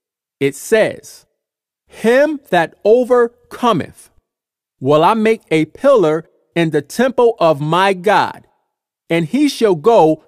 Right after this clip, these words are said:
no more out." Now, notice it says, "Him that overcometh," meaning this is gonna happen at the end, once we overcome the wickedness of this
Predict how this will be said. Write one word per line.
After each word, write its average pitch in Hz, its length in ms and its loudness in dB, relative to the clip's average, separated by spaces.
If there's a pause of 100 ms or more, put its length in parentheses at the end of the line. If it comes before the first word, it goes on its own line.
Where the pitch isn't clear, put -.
no 170 400 2
more 185 440 0
out." - 440 -4 (760)
Now, 143 420 -2 (680)
notice 226 520 0
it 233 120 -4
says, 170 540 -2 (340)
"Him 254 440 0
that 180 380 -2
overcometh," 208 1200 0 (460)
meaning 180 540 0 (260)
this 247 180 -2
is 254 140 -8
gonna 202 320 0
happen 196 520 -2
at 175 240 -4
the 135 220 -6 (160)
end, 147 380 -2 (420)
once 202 320 0
we 226 260 -4
overcome 226 640 0
the 165 100 0
wickedness 220 720 -2
of 139 260 -2
this 208 340 2